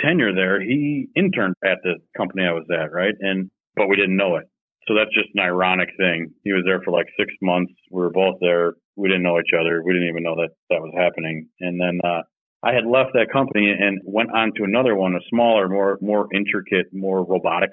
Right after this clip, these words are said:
demolition company that I was managing, and, uh, thought it was gonna grow a lot quicker than it did, and, you know, sky's the limit, and it, it didn't end up happening. But that company was a subcontractor all the time of another demolition company that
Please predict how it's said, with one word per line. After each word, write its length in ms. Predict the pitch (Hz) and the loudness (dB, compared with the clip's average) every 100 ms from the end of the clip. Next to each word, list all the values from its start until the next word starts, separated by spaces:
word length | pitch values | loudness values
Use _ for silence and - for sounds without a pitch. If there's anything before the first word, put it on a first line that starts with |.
| - | -2
demolition 520 | 107 110 107 127 131 - _ _ _ _ | 0 0 -2 -2 -4 -6 _ _ _ _
company 340 | 131 131 143 139 | -2 0 2 2
that 120 | 135 | 4
I 60 | 135 | 2
was 140 | 131 - 131 | 0 -2 0
managing, 540 | 135 143 139 147 147 98 | 2 2 0 -2 -4 -2
and, 300 | 98 95 95 | 0 0 2
uh, 280 | 92 90 90 _ _ | 2 0 -2 _ _
thought 140 | 156 147 | 0 2
it 20 | |
was 120 | 123 | 2
gonna 140 | 135 | 2
grow 200 | 123 135 | 4 4
a 20 | 131 | 4
lot 180 | 127 | 2
quicker 280 | - 135 131 | 2 0 0
than 100 | 113 | 0
it 100 | 101 143 | 0 2
did, 300 | 139 135 123 | 4 4 4
and, 260 | 110 107 | 2 0
you 80 | 113 | 0
know, 140 | 107 101 | -2 -2
sky's 260 | - 110 104 | 2 2 2
the 80 | 101 | 0
limit, 380 | 110 110 113 101 | 0 2 0 0
and 80 | 101 | -4
it, 40 | 95 | -6
it 160 | 117 104 | -12 -2
didn't 200 | 143 131 | 0 2
end 140 | 117 104 | 2 0
up 80 | - | 0
happening. 460 | 123 131 101 92 | 0 2 0 0
But 140 | 92 - | 0 0
that 160 | - - - | 0 -2 -4
company 520 | 107 98 85 87 - _ _ _ - | -2 -2 -2 -2 -6 _ _ _ -2
was 200 | 104 95 | 0 0
a 240 | 87 - | -2 -2
subcontractor 760 | 127 - 143 147 - 90 95 85 | -2 0 0 0 0 0 0 0
all 140 | 90 | 0
the 80 | 90 - | -2 -2
time 180 | 92 90 | 0 0
of 120 | 85 | 0
another 380 | 90 117 202 143 | 0 0 2 2
demolition 540 | 98 92 90 85 90 | 2 0 0 0 -4
company 440 | 90 92 - 98 92 | -4 -4 -2 -2 0
that 260 | 92 87 | 0 -2